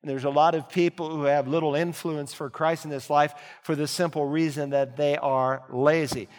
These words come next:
Not to mention, these guys have got to eat, so let's go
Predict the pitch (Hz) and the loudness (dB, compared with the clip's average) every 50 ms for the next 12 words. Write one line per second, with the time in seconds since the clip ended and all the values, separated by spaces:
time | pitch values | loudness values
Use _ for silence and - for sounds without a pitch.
0 | - _ - 202 240 - - 190 160 170 202 226 - 202 165 170 196 202 - 175 | -20 _ 2 2 2 4 2 0 0 0 0 0 -2 -4 -2 -2 -4 2 4 4
1 | 160 151 147 - - 131 117 117 143 135 135 - 120 117 - 143 165 170 151 139 | 6 6 4 2 -2 -4 0 2 2 2 2 -2 -6 -6 -2 0 0 0 0 -2
2 | 156 - - _ _ _ - - _ _ - - 185 151 156 185 208 185 - - | -4 -8 -12 _ _ _ -20 -20 _ _ -2 0 2 4 4 4 2 2 2 4
3 | 185 175 180 175 190 175 - - | 4 6 6 6 4 0 -4 -10